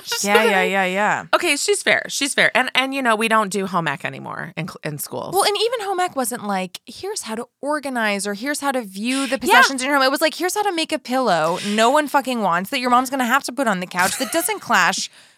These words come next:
Speaker 1: with her hard-earned," like, sofas are expensive.
Speaker 2: But how did you like home ec, <laughs> Misty?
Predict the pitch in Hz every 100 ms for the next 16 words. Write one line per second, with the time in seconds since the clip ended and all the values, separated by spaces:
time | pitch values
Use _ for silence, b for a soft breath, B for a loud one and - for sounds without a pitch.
0 | - 233 240 226 240 240 233 226 208 -
1 | 254 262 - _ - 349 392 453 427 370
2 | - 320 370 - 78 247 226 294 311 196
3 | 226 285 294 185 143 - 185 175 - -
4 | - 233 285 277 294 269 262 392 208 415
5 | 214